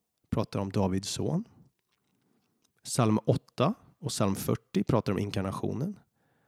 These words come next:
Psalm hundraarton pratar om en förkastad Messias. Psalm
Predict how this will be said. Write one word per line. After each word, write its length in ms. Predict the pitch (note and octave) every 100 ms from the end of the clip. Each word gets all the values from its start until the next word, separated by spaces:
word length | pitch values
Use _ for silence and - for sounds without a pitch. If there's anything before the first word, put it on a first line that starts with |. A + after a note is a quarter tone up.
| _ _ _
Psalm 300 | - B2+ A#2
hundraarton 920 | A#2+ G#2 - A#2 F#2+ - - B2+ G#3 - _ _
pratar 260 | - A#2+ A#2+
om 60 | G#2+
en 60 |
förkastad 480 | - - G#2 - G#2
Messias. 760 | G2+ G#2+ - G2 - F#3 - - _ _ _ _ _ _ _ _ _
Psalm 320 | - A#2 A2+